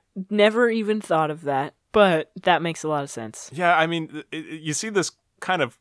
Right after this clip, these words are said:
Speaker 2: commonality here, the yellow glow. You know, when, when Michael Cera turns into a cat in this show, he also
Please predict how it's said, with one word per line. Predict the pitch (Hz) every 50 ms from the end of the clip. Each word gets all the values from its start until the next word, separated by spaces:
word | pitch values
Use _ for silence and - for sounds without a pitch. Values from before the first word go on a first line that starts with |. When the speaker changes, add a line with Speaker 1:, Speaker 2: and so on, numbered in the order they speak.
| _
Speaker 2:
commonality | - - 160 170 165 151 143 151 180 180 151 120 110 104
here, | 101 110 107 95
the | 101
yellow | 101 104 117 135 160 185 180 165 143
glow. | 113 - 110 104 110 127 143 131 101 90 82 76 78 90
You | 92 101
know, | 101 101
when, | 95 98 101 104 107 -
when | 110 107 110 104
Michael | 107 123 160 180 - 156
Cera | 127 - - 180 185 196 175 147 131
turns | - - 135 131 120 110
into | 117 107 - 120 107
a | 98
cat | - - 127 117 117 - -
in | 127 117 113
this | 107 104 -
show, | - - 151 196 196 131 101 95 - - _ _ _ _
he | _ - 117 127
also | 139 143 - - 131 113 104 95